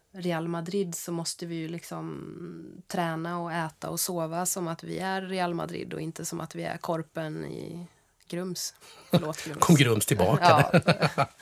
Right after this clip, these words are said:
Speaker 2: Nej, men jag förstår vad du menar.
Speaker 1: Ja.
Speaker 2: Så är det. Det är act big,
Speaker 1: Mm.
Speaker 2: om det, om det är det man vill ha utåt. Men då blir det också lite grann intressant om man tittar på eran hemsida, åtminstone nu idag,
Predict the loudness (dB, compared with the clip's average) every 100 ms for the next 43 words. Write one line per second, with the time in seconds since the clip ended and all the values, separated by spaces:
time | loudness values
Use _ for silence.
0 | 0 0 -2 2 2 2 0 0 2 2
1 | 2 2 2 2 0 -4 -2 2 4 4
2 | -2 -6 -6 -2 0 0 0 0 -2 -2
3 | -2 -4 _ -6 -4 -4 -6 -4 -4 -4
4 | -10 -8 -8 -4 -4 -2 -4 -4 -6 -4
5 | -2 0 0 0 -2 -2 -4 -6 -6 -8
6 | -8 -14 -4 -2 2 2 4 4 2 0
7 | 0 0 0 0 0 0 0 -2 -2 -2
8 | -2 -4 -4 -6 -2 -2 0 0 0 0
9 | 0 0 0 2 2 2 2 4 4 4
10 | 4 2 -2 -2 0 -2 -2 -2 2 2
11 | 2 -2 -2